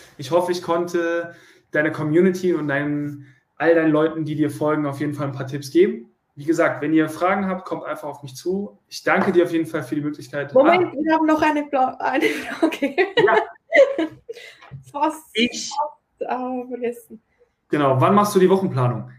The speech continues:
Speaker 1: Ich habe sie sonntags gemacht. Ähm, mittlerweile habe ich sie auf Freitag verschoben, also in meinen Admin-Blog. Das heißt, dass ich die, ich schließe die Woche ab, indem ich wirklich sage, ab fünfzehn Uhr mache ich keine Aufgaben mehr.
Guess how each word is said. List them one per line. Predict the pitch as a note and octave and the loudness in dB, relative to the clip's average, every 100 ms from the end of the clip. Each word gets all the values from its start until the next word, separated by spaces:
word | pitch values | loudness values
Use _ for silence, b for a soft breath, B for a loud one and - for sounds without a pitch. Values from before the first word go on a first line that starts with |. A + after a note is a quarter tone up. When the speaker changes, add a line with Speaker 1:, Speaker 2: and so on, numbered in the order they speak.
| B - | B 0
Speaker 1:
Ich | D#3+ | 2
habe | G3 G#3+ | 2 0
sie | G#3+ G#3+ | -4 0
sonntags | F3+ A3 A3+ - | 2 2 -2 -4
gemacht. | D#3 B2+ F#3+ - - _ | -4 -4 -4 -8 -20 _
Ähm, | D3 C#3+ D3 D3+ D#3 _ _ _ _ _ _ _ _ _ _ _ | -2 -2 -4 -10 -12 _ _ _ _ _ _ _ _ _ _ _
mittlerweile | F#3 F#3 D#3 E3 F#3+ | 2 4 4 4 4
habe | F3+ F3+ | 2 0
ich | |
sie | F3+ | -2
auf | D3 | -2
Freitag | C#3+ C3+ C#3+ | -6 -8 -10
verschoben, | - - A#2 G2 - _ _ | -14 -14 -14 -16 -20 _ _
also | C3+ C#3 | -8 -6
in | C#3+ | -2
meinen | C#3+ C3+ | -4 -4
Admin-Blog. | C3+ C#3 B2 G#2+ - - | -6 -6 -6 -8 -14 -12
Das | B2 | -4
heißt, | C3 B2+ | -2 -2
dass | - | -8
ich | - | -8
die, | D3 D3+ | -6 -6
ich | D#3 | -6
schließe | F3 F#3+ F#3 | -2 -2 0
die | E3 D3 | 2 4
Woche | D#3+ D#3+ | 2 -2
ab, | F3 G3+ | -4 -2
indem | D#3+ D#3+ D#3+ | 2 2 2
ich | D#3+ | 0
wirklich | F3+ F3 | -4 -4
sage, | D#3+ D#3+ C#3+ | -4 -4 -6
ab | C#3+ | -10
fünfzehn | F#3 F3+ F3 E3+ | -12 -10 -10 -4
Uhr | F3 | -2
mache | D#3+ | -2
ich | D#3 | -6
keine | - C#3 | -8 -8
Aufgaben | C3 - E3+ F#3 | -8 -6 -6 -4
mehr. | G#3+ - | -6 -10